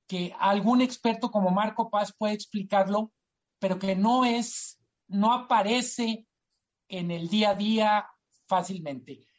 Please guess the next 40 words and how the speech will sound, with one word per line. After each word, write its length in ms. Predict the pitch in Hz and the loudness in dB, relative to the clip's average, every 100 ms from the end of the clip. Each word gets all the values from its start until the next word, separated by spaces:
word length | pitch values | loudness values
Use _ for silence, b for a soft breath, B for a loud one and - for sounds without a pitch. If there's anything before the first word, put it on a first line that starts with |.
| _ _ | _ _
La 180 | 175 196 | 0 2
otra 280 | 277 311 294 | 2 2 2
cosa 260 | 277 - | 2 2
es 160 | 269 - | 0 0
qué 160 | - 285 | 0 0
tanto 440 | - 285 285 294 | 2 2 4 4
nos 200 | 247 190 | 4 4
dice 240 | 240 240 | 2 2
la 160 | 262 202 | 0 0
popularidad 640 | 196 196 190 180 175 190 | -2 -2 0 0 2 0
de 60 | 226 | 2
un 80 | 240 | 2
mandatario 600 | 240 208 190 208 208 226 | 4 2 0 -2 -2 -4
de 340 | 180 196 240 | -4 0 0
él 220 | 247 254 _ _ _ | 0 -4 _ _ _
y 80 | 175 | -8
qué 100 | 196 | -6
tanto 320 | 202 226 226 | -2 -2 0
del 200 | 196 185 | 0 -2
pueblo 380 | - 214 214 208 | -2 0 2 0
que 120 | 196 | -2
gobierna. 600 | 180 185 226 196 165 - _ _ _ _ _ _ _ _ _ _ _ _ _ | -4 -2 0 -2 -6 -14 _ _ _ _ _ _ _ _ _ _ _ _ _
Y 260 | 185 185 | -10 -8
me, 280 | 180 180 180 | -4 -4 -4
y 120 | - 185 | -8 -2
con 160 | 190 | 2
esto 240 | 214 208 233 | 2 0 -2
quiero 200 | 226 233 | 0 0
decir 420 | 214 233 233 - _ _ _ _ _ _ | 2 2 0 -8 _ _ _ _ _ _
cuáles 300 | - 220 240 | -2 0 2
son 140 | 247 240 | 2 2
las 220 | 247 - | 2 0
expectativas, 1120 | 220 - 196 - - 170 - 247 233 170 - | -4 -4 -6 -4 -2 -2 2 0 2 0 -2
qué 140 | - | -6
es 100 | 208 | -6
lo 200 | 202 190 | -2 -4
que 140 | - 175 | -4 -2
valora, 720 | 156 165 226 233 208 220 220 _ _ _ _ _ _ _ _ _ | 0 2 2 4 2 0 -4 _ _ _ _ _ _ _ _ _
eh, 460 | 185 185 185 - - | -8 -6 -6 -10 0
porque 760 | 226 233 226 - 240 226 - | 2 2 0 0 0 0 -8